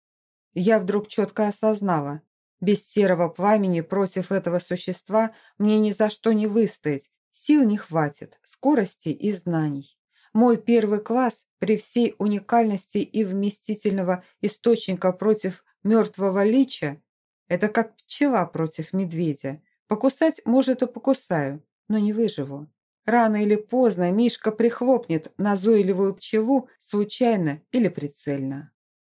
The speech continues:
Сбежать тоже не получится, лич словно преследует меня. Я пробовала потихоньку отойти назад после того, как существо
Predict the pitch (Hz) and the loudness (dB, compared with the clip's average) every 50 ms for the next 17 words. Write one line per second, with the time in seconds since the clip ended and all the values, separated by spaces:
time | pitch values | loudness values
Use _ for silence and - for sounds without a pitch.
0 | _ _ _ _ _ - 202 202 202 269 277 254 339 381 370 - - 262 277 262 | _ _ _ _ _ -4 -4 0 2 2 4 4 2 0 0 2 2 2 4 4
1 | 285 277 269 262 269 233 208 180 170 175 175 - - 175 - - - 180 180 - | 6 4 4 4 2 0 0 0 0 -2 -4 -8 -12 -14 -8 -8 -8 -8 -8 -10
2 | - _ _ _ _ _ 190 208 220 208 208 - - - 214 220 214 196 208 202 | -18 _ _ _ _ _ 2 2 2 2 0 -4 -4 0 0 2 2 0 -2 -4
3 | 202 - 233 226 - - 247 247 240 202 165 165 156 156 - 170 170 165 165 156 | 0 0 0 0 0 0 0 2 2 2 2 0 -2 -2 -2 -4 -2 -2 -2 -2
4 | 147 139 143 156 - _ _ _ _ _ _ _ _ _ _ _ _ - 220 240 | -2 -4 -6 -12 -16 _ _ _ _ _ _ _ _ _ _ _ _ -2 0 2
5 | 240 226 - - 262 285 262 175 175 170 165 170 175 175 175 190 180 - 214 196 | 2 2 2 2 4 4 4 4 2 2 2 2 0 0 0 -4 -4 -4 -6 -4
6 | - 226 214 190 190 - 202 202 202 202 196 196 - - 214 208 208 214 208 233 | -2 -2 -2 -2 -2 -2 -2 -2 -2 -2 -4 -4 -4 -4 -2 -2 -2 -2 0 0
7 | 262 240 220 - - 196 - - 202 196 196 196 196 196 254 254 233 - _ _ | 0 0 0 -2 -4 -6 -4 -4 -4 -2 -2 -2 0 2 2 2 0 -2 _ _
8 | _ - 240 233 233 - - 233 214 - 220 214 - - _ 233 262 269 262 | _ -2 -2 -2 -2 -4 -6 -8 -4 -4 -6 -6 -6 -8 _ 0 2 2 0